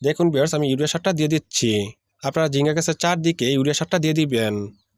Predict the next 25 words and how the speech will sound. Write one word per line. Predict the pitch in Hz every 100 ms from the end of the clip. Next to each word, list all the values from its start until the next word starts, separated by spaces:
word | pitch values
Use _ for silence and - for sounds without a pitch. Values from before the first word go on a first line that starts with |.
| _ _ -
ইউরিয়া | 139 143 170
সার | 170 127 139
গাছকে | 131 143 147
টাটকা | 143 147 - 156
এবং | 175
সতেজ | 202 170 170 170
রাখে, | 165 139 110 104 101 _ _ _ _ _ _ -
সেই | - 156
সাথে | 160 147 165
সাথে | 175 123 139
গাছের | 139 147 127
বৃদ্ধিটাও | 117 117 151 175
নিশ্চিত | 175 170 - 175
করে। | 170 139 110 101 101 _ -
অবশ্যই | 131 165 170 165
গাছের | 170 147
গোড়া | 120 147
থেকে | 170 170 170
একটু | 175
দূর | 139 131 151
দিয়ে | 175 165 139
ইউরিয়া | 135 151
সারটা | 170 175
দিয়ে | 175 165
দিবেন। | 160 147 117 110